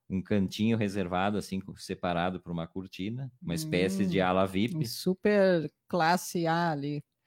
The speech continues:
Speaker 1: Com quatro, quatro poltronas que reclinavam totalmente e viravam uma cama de casal enorme.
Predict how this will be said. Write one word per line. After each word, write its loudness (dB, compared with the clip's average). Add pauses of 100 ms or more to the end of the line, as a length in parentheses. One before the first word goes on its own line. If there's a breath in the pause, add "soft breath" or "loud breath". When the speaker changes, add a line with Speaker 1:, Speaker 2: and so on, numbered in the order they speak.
(180)
Speaker 1:
Com 2
quatro, 0
quatro 0
poltronas 0
que -8
reclinavam -2
totalmente 0
e -4
viravam 0
uma 0
cama -2
de -6
casal -2
enorme. -2